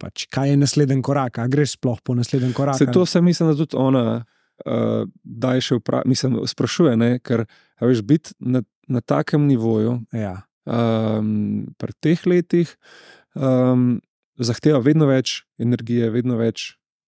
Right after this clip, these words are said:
Speaker 2: odrekanja, tudi finančnega vložka.
Speaker 1: Ja, ja.
Speaker 2: In jo z vseh strani te mlade punce, ne, <laughs> napadajo.
Speaker 1: Ja.
Speaker 2: Eh, tako da je taka alfa samica, ki jo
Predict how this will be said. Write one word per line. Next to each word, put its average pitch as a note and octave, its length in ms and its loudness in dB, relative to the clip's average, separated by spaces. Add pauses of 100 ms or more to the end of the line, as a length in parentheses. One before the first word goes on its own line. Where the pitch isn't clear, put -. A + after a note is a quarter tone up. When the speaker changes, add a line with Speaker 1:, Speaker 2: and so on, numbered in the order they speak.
(140)
Speaker 2:
odrekanja, A2 500 -2
tudi A2+ 180 -4
finančnega B2+ 600 -2
vložka. C3+ 560 -4
Speaker 1:
Ja, A#2+ 320 -8
ja. A#2 200 -14
Speaker 2:
In C3 180 4
jo D#3 140 8
z D3+ 120 4
vseh G3 200 2
strani F#3 420 2
te D#3 160 2
mlade C#3 340 2
punce, D3 360 0
ne, A#2+ 260 -2 (100)
<laughs> - 1160 -2
napadajo. C3 720 0 (440)
Speaker 1:
Ja. A2+ 200 -14
Speaker 2:
Eh, A2+ 400 0
tako - 240 -4
da C#3+ 140 2
je C#3 220 2
taka C3 340 -2
alfa C3+ 300 0
samica, D3 540 0
ki B2+ 140 -4
jo A#2+ 360 0